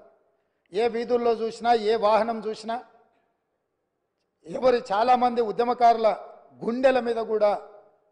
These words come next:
టీజీ అని పచ్చబొట్టు పొడిపించుకున్న సందర్భాలు, ఉదంతాలు మనం చాలా చూసినాం. బండ్ల మీద రాసుకోవడమే కాదు,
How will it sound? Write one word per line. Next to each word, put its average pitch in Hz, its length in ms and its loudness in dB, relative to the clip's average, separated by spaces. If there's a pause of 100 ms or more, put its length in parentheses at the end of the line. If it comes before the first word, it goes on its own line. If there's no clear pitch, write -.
(240)
టీజీ 262 400 -2
అని 220 400 4 (140)
పచ్చబొట్టు 226 560 0
పొడిపించుకున్న 202 640 -6
సందర్భాలు, 190 640 -2
ఉదంతాలు 190 560 -4
మనం 170 280 -10
చాలా 170 180 -4
చూసినాం. 156 380 -14 (1000)
బండ్ల 233 280 2
మీద 262 220 0
రాసుకోవడమే 240 680 2
కాదు, 202 240 2